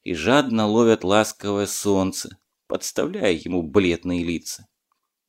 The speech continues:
Резкий порыв ветра ударил по стеклам, качнулись ветки, перечеркнув тенями свет луны. Слабо треснув, сломался тонкий сучок и повис,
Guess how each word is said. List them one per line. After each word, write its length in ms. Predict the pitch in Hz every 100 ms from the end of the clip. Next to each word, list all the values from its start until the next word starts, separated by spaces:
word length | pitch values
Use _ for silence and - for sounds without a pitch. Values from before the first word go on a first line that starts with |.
| _ _ _ _ _ _ _ _ _ _ -
Резкий 440 | 107 170 196 -
порыв 360 | - 104 101 101
ветра 300 | 185 185 127
ударил 300 | 107 101 95
по 140 | 98
стеклам, 680 | 90 - 165 175 151 139 135 _ _ -
качнулись 580 | 127 123 233 135 90 -
ветки, 500 | 117 190 - 147 - - _ _
перечеркнув 640 | - 123 - 101 98 139 139
тенями 440 | - 101 113 113
свет 400 | 101 104 98 90
луны. 420 | 98 92 85 - _ _ _ _ _ _
Слабо 340 | - 107 92 92
треснув, 520 | - 147 - 101 -
сломался 520 | - 104 123 143 117
тонкий 380 | 104 117 110 107
сучок 460 | - 95 - 147 131
и 40 |
повис, 520 | - 131 107 90 -